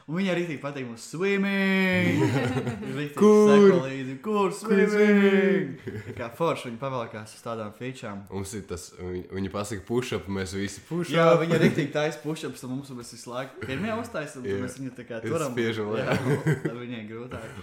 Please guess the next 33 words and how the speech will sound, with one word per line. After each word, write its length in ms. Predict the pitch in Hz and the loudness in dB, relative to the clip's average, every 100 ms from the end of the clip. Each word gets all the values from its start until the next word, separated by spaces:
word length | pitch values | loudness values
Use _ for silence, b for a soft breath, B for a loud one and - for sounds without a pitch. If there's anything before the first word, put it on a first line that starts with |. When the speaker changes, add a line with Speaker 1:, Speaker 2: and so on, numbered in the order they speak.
| - | -10
Speaker 3:
Un 80 | 98 | -6
Speaker 1:
Bet 80 | - | -4
Speaker 3:
viņa 40 | |
Speaker 1:
malacis. 680 | 156 156 123 - 98 - - _ - | -2 -2 -4 -10 -18 -20 -20 _ -12
Viņa 160 | 131 139 | -6 -4
gada 220 | 151 135 | -4 -4
laikā 400 | 123 127 139 123 | -2 -4 -4 -8
nometa 460 | 120 131 127 113 104 _ | -6 -6 -6 -10 -18 _
tur, 140 | 110 | -20
cik 220 | 104 123 123 | -16 -16 -16
tur 100 | 107 | -16
tos 200 | 104 101 | -18 -16
padsmit 460 | - 120 - 110 | -12 -12 -10 -14
kilogramus, 580 | - 120 151 160 151 - | -14 -12 -8 -8 -6 -6
Speaker 2:
Jā. 80 | - | -6
Speaker 1:
viņai 300 | 131 131 117 | -4 -4 -6
bija 100 | 120 | -8
milzīgs 640 | 123 135 143 131 117 104 - | -6 -4 -4 -6 -10 -12 -12
vēders. 520 | 110 110 101 95 - | -8 -8 -10 -14 -14
Mil-, 300 | 113 123 131 127 b _ | -10 -8 -8 -10 b _
viņa, 160 | 120 123 | -12 -6
mil-, 200 | 135 92 110 | -6 -8 -12
viņa, 300 | 123 123 110 | -10 -10 -8
viņa 200 | 120 127 | -8 -8
arī 180 | 117 98 | -8 -10
par 100 | 90 | -10
to 100 | 113 | -12
Speaker 3:
Ļoti, 100 | - | -8
Speaker 1:
stāsta, 400 | 143 143 90 87 | -4 -4 -6 -12
Speaker 3:
jā. 60 | 110 | -12
Speaker 1:
ka 40 | |
viņa 220 | 113 113 b b - | -12 -12 b b -12
riktīgi 300 | 127 127 | -12 -10